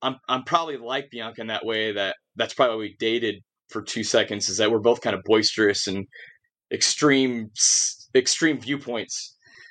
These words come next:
But, um, that's the thing, my stepdad is like, if I really, if I get away from the, even that language of, "Oh yeah, the asshole Christian stepdad," I, that was a time when, like, I was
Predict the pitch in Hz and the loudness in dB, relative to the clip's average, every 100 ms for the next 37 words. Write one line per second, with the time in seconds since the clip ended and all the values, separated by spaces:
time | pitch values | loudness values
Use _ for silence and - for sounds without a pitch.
0 | _ - 139 131 127 120 107 101 98 _ | _ 0 0 0 -6 -6 -8 -12 -18 _
1 | _ _ _ - - _ _ - 175 202 | _ _ _ -20 -20 _ _ -6 -4 -4
2 | - 254 233 156 - 185 170 - 104 104 | -8 -16 -8 -8 -6 -10 -8 -10 -10 -10
3 | 107 113 104 104 _ 117 123 135 131 185 | -12 -8 -8 -10 _ -4 0 0 -2 -2
4 | 190 165 127 _ 120 151 135 202 170 156 | -2 -6 -8 _ -6 -4 0 0 0 -2
5 | 156 139 123 127 135 123 113 120 127 113 | -4 -8 -8 -8 -6 -4 -4 -4 -6 -6
6 | - - 160 147 135 113 117 127 - 127 | -6 -2 0 0 -6 -6 -2 -2 -4 -8
7 | - 127 120 117 110 123 120 131 127 - | -6 -6 -6 -10 -6 -2 -2 -4 -8 -12
8 | - _ _ _ _ 156 175 - _ _ | -20 _ _ _ _ -4 -4 -6 _ _
9 | _ _ _ - 190 226 190 - 180 175 | _ _ _ -2 0 -2 -8 -8 -6 -6
10 | 160 143 131 120 120 127 123 117 - | -6 -8 -8 -6 -4 -4 -6 -8 -12